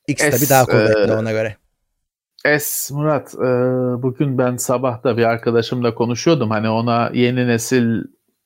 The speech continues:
Speaker 2: e, S insanı çok zorda bırakan bir ürün.
Speaker 1: Değil mi?
Speaker 2: Yani şeyse, e, One X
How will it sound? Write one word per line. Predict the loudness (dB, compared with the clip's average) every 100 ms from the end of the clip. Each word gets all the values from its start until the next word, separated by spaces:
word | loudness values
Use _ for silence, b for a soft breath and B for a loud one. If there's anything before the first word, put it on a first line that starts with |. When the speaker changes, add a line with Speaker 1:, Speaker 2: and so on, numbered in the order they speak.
| _ -14 B B B B B _ _ _ -6 -4 -4 -6 -10 -4
Speaker 2:
e, | -2 -2
S | -2 -4
insanı | -2 0 0
çok | 0 0 2
zorda | 0 0 0
bırakan | 0 -2 -4 -2
bir | -2
ürün. | 2
Speaker 1:
Değil | 0
mi? | -2 _ _ _ _ _ _ _ _ _ _ _ _ -4
Speaker 2:
Yani | -2 0 -4
şeyse, | -2 2 2 0 2 2 2 0
e, | -2 0 0 -2 -2 -4 -6 -12 _ _ _ _ _ _ _ _ _ _ -10
One | -4 -2 -2 -2 -2
X | -4 -10 -10